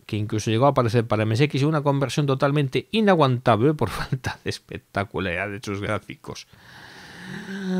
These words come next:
Ay, de hecho, los realizados para la consola ColecoVision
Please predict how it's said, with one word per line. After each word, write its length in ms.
Ay, 460
de 300
hecho, 300
los 120
realizados 400
para 180
la 120
consola 500
ColecoVision 1000